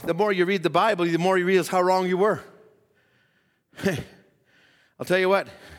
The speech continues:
You, you pick it up, and I, uh, when I was first saved, and I, I, I recognized God did something for me.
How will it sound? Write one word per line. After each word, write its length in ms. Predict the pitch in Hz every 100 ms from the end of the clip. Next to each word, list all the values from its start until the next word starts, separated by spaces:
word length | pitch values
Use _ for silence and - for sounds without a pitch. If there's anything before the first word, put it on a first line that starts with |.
| - _ _ _ _ _ _ _ _ _ _ _ _ _ _ _ _ _ - - _ _ _ _ _ _ _ _ _ _ _ _ _ _ _ _ _ _ _
You, 160 | 139
you 240 | 151 139 156
pick 240 | - 185
it 80 | 170
up, 240 | 180 185
and 220 | 160 139 110 - - _ _ _ _ _ _
I, 200 | 131 156
uh, 160 | 135 - -
when 180 | - 156
I 160 | 170
was 160 | 165 147
first 240 | 180 156
saved, 340 | - 185 180 139
and 100 | 147
I, 200 | 156 110 - _ _ _ _ _ _ _ -
I, 120 | 147
I 120 | 151
recognized 680 | 151 175 - 143 147 165 -
God 180 | 160 156
did 180 | 147 156
something 280 | - 156 143
for 120 | 147
me. 260 | 143 123